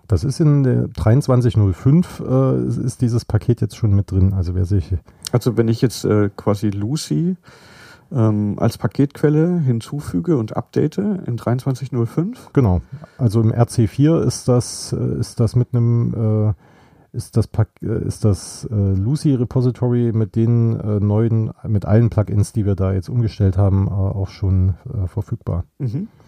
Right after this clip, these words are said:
Speaker 1: Und, äh, da kannst du, kann man das O L S R-Paket tatsächlich auch live gleich mitprobieren. Ansonsten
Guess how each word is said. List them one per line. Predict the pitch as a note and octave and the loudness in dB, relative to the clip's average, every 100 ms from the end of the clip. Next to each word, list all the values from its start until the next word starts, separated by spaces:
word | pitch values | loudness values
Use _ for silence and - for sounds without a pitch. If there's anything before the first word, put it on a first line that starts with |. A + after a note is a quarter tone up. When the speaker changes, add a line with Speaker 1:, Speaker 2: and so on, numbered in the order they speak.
| - - - - _ _ | -20 -20 -20 -20 _ _
Speaker 1:
Und, | G2+ G2 F#2+ - | 2 4 2 -4
äh, | G2 G2 F#2 | -4 -2 -2
da | - F#2+ | 0 -2
kannst | - A2 - | 0 -2 0
du, | A2 A2 | -2 0
kann | G#2+ | 2
man | G#2+ G#2+ | 4 4
das | G#2 - - | 2 -2 -4
O | G#2+ | 0
L | |
S | G#2 - | 0 0
R-Paket | A#2 - G2 - A2+ - - | -4 -2 -4 0 0 0 -6
tatsächlich | - G2 G#2+ G#2 | -2 0 0 -2
auch | G2 - | -4 0
live | F#2+ G2+ - - | 2 2 -2 -2
gleich | F#2+ F#2+ | 0 2
mitprobieren. | G2+ - - F2 F2+ F2 | 0 -4 -8 -2 -2 0
Ansonsten | F2 F#2+ - G#2+ | 0 0 0 0